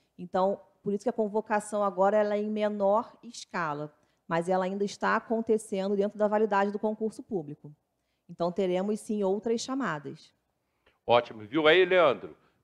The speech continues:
Speaker 2: Parece que o Leandro veio morar em Teresópolis, ele, ele é professor. Giuseppe Martins e Flávio Lopes perguntam mais ou menos a mesma coisa.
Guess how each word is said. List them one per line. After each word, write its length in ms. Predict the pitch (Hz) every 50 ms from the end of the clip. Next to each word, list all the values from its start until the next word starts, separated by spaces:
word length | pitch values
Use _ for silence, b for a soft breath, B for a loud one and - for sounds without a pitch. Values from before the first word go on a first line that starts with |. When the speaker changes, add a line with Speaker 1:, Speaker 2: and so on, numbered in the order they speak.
| _ _
Speaker 2:
Parece 300 | - 117 123 139 135 -
que 40 | -
o 40 | 120
Leandro 260 | 110 123 127 120 110
veio 140 | 107 135 127
morar 260 | 123 123 117 101 113
em 60 | 117
Teresópolis, 720 | 113 - 117 110 101 - 117 110 - - - 120 110 98
ele, 180 | 113 113 113 110
ele 240 | - - 113 104 110
é 20 | 110
professor. 640 | - 117 117 - 123 107 - - - 92 78 b b b b b b b b b
Giuseppe 580 | 113 - 151 151 147 - 165 151 - - - 143
Martins 560 | 147 143 - - - - 180 208 196 - - -
e 80 | 165 131
Flávio 400 | - - 143 156 156 131 127 120
Lopes 400 | 120 135 160 170 - - - -
perguntam 460 | - - 139 120 113 139 139 143 139
mais 180 | 127 127 127 110
ou 80 | 123
menos 240 | 117 113 120 113 101
a 60 | 117
mesma 300 | 110 110 117 110 113 113
coisa. 420 | - - 160 165 139 104 85 90